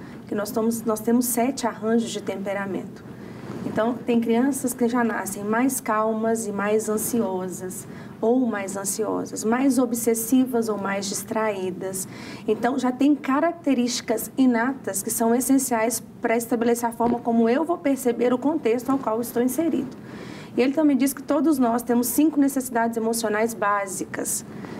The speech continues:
né, que é vínculo seguro, autonomia e desempenho, limites realistas, um ambiente que proporciona espo-, espontaneidade, prazer, uma liberdade de expressão. Isso é uma necessidade de todo ser humano.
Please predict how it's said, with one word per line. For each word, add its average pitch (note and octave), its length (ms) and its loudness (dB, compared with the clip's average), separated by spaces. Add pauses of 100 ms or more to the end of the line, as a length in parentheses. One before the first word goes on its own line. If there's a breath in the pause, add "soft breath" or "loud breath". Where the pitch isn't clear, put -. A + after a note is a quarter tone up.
(120 loud breath)
né, G#3+ 280 0
que A3+ 180 -2
é G3 140 2
vínculo A#3+ 340 2
seguro, B3 580 2
autonomia A3+ 520 2
e - 20 0
desempenho, A#3 720 2
limites A#3 380 4
realistas, A#3 960 2 (300 loud breath)
um A#3 120 2
ambiente B3 480 4
que - 80 -2
proporciona A#3+ 600 2
espo-, B3 360 0
espontaneidade, B3 1160 2
prazer, A3+ 560 2
uma G#3+ 160 -2
liberdade A3+ 640 2
de - 80 -6
expressão. B3 580 2 (300 loud breath)
Isso D4 340 4
é C4+ 40 2
uma B3+ 160 6
necessidade A3+ 560 0
de - 80 -6
todo G#3+ 160 0
ser A3 220 0
humano. F#3+ 280 -4